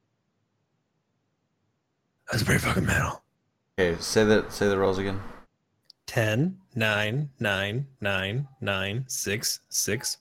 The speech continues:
Speaker 1: one.
Speaker 2: Okay. Yeah, you succeeded. It only takes you about a half an hour.
Speaker 1: Perfect.
Speaker 2: <laughs> That was an amazing roll.
Speaker 1: <laughs> I, I know. I'm very pleased by this.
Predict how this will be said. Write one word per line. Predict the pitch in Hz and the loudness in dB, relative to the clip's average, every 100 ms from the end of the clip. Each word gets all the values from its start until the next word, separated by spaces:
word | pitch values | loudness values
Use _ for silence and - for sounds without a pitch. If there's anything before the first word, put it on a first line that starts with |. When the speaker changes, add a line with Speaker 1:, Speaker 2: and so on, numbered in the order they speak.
| - | 0
Speaker 1:
one. | 143 120 _ _ _ _ - | 0 0 _ _ _ _ 0
Speaker 2:
Okay. | 92 85 - - - | 0 2 0 0 10
Yeah, | 113 | 10
you | 113 120 | 12 8
succeeded. | - - - 104 92 90 | 6 4 8 8 8 6
It | |
only | 90 87 | 4 2
takes | 85 85 82 - | 2 0 0 -2
you | 82 | -6
about | 80 78 | -6 -4
a | |
half | 78 82 - | -2 -2 -2
an | 80 | -2
hour. | 78 78 - - - - _ _ _ _ _ _ _ _ _ _ _ _ _ _ _ _ _ _ - | -2 -2 -6 -10 -16 -20 _ _ _ _ _ _ _ _ _ _ _ _ _ _ _ _ _ _ 2
Speaker 1:
Perfect. | 120 113 101 - _ _ | 2 2 -2 -8 _ _
Speaker 2:
<laughs> | 120 143 - - - - _ _ _ _ _ _ _ _ _ | 6 6 4 -6 -10 -14 _ _ _ _ _ _ _ _ _
That | 95 87 | -4 0
was | 85 | 0
an | 82 73 | 0 0
amazing | 85 87 85 85 | 0 0 0 0
roll. | 80 78 80 80 - - - _ - - | 0 0 0 -2 -8 -14 -16 _ -16 -10
Speaker 1:
<laughs> | - - _ _ _ - | -10 -10 _ _ _ 0
I, | 143 135 - 160 | 2 4 4 4
I | |
know. | 117 165 127 | 4 4 4
I'm | 117 107 110 - | 0 -2 -2 -4
very | 110 113 113 - - _ - | 0 2 2 0 -10 _ -2
pleased | 127 139 123 | 0 0 0
by | 104 | 2
this. | 101 113 - | 2 0 -2